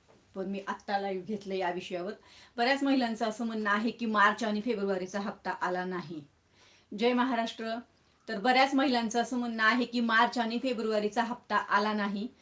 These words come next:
तर कोणाकोणाला हप्ता आला नाही त्यांनी कमेंट करायच्या आहेत. त्याचबरोबर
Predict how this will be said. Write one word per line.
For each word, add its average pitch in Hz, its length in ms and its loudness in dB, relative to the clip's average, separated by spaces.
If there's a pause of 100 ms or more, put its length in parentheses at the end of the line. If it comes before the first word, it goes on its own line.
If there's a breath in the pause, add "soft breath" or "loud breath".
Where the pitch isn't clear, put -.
(280 soft breath)
तर 240 80 0
कोणाकोणाला 277 640 2
हप्ता 277 320 2
आला 240 280 6
नाही 254 240 4
त्यांनी 240 320 0
कमेंट 240 460 0
करायच्या 214 500 0
आहेत. 214 320 0 (600 soft breath)
त्याचबरोबर 285 640 8